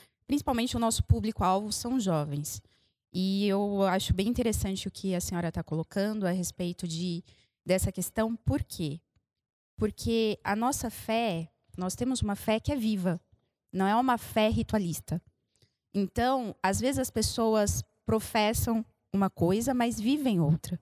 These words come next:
Então, elas falam, por exemplo, "Não, eu sirvo a Deus", mas a conduta, a vida daquela pessoa direciona que quem tem a primazia na vida dela é outra coisa,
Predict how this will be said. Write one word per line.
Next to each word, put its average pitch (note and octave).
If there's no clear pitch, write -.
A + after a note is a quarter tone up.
Então, B3+
elas A3+
falam, A3
por A3
exemplo, F#3+
"Não, G3
eu F#3
sirvo B3
a G#3
Deus", F3+
mas G#3
a B3
conduta, A3+
a F#3+
vida G3
daquela F3+
pessoa G#3
direciona G#3+
que G#3
quem C#4+
tem F#3+
a F#3
primazia G3
na E3+
vida E3
dela E3
é -
outra C#3
coisa, D#3+